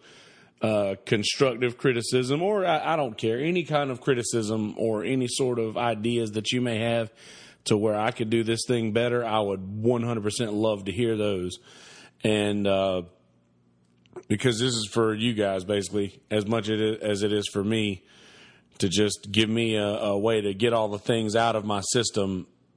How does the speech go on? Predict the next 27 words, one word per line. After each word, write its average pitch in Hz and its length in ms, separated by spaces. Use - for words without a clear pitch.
that 104 240
I 107 80
need 110 200
to 98 60
get 110 120
out 107 120
of 101 60
my 101 120
system 107 360
so 151 220
that 160 40
I 170 80
don't 190 160
lose 226 240
it 240 60
on 262 160
other 294 220
people. 117 480
I 120 60
like 123 160
to 98 80
do 113 120
that. 90 200
Uh, 123 220
but 151 120
not 226 140
anymore. 190 540